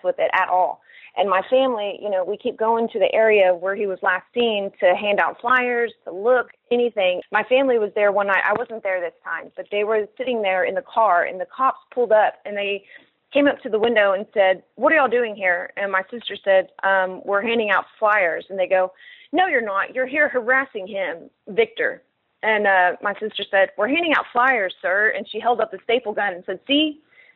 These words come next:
And his response was, "Oh, if you wanna get smart with me, I'll find something to arrest you for." They told us that we were harassing Victor and that we were not allowed, even though they were parked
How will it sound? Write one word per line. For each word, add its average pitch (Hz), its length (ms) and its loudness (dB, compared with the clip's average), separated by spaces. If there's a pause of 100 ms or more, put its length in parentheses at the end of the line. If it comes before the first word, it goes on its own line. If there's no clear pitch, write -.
(180)
And 214 340 2
his 233 200 0
response 214 460 -2
was, 190 260 2 (300)
"Oh, 311 180 4
if 208 140 -4
you 302 120 -8
wanna 269 180 -4
get 220 160 -4 (120)
smart 247 280 -2
with 208 140 -6
me, 202 140 -8
I'll 277 220 0
find 220 260 0
something 196 300 -8
to 202 160 -4
arrest 190 340 -2
you 180 160 -10
for." 175 300 -6 (360)
They 208 100 -8
told 240 300 0
us 208 200 4 (100)
that 208 260 0
we 226 200 -6
were 196 360 0
harassing 220 960 -2
Victor 208 520 0
and 190 140 2
that 180 140 0
we 202 140 2
were 185 120 -2
not 190 180 2
allowed, 196 460 2 (280)
even 311 240 0
though 320 320 0
they 254 140 4
were 262 140 2
parked 269 440 -4